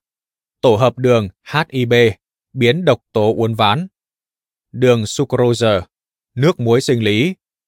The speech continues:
formaldehyde dưới không phẩy năm microgram. Vaccine Petvac H I V chứa tổ hợp đường H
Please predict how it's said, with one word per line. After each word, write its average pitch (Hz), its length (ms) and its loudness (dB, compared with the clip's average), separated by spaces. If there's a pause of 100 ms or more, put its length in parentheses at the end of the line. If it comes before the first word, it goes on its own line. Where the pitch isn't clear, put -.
(500)
formaldehyde 123 840 0 (440)
dưới 131 320 2
không 170 240 0
phẩy 107 180 0
năm 117 320 -4
microgram. 113 760 -2 (1800)
Vaccine 117 680 -2
Petvac 127 480 0 (100)
H - 140 -6 (140)
I 117 160 -4
V 104 80 -4 (340)
chứa 120 320 -4 (760)
tổ 120 140 4
hợp 120 200 0
đường 120 320 0 (300)
H 143 100 -6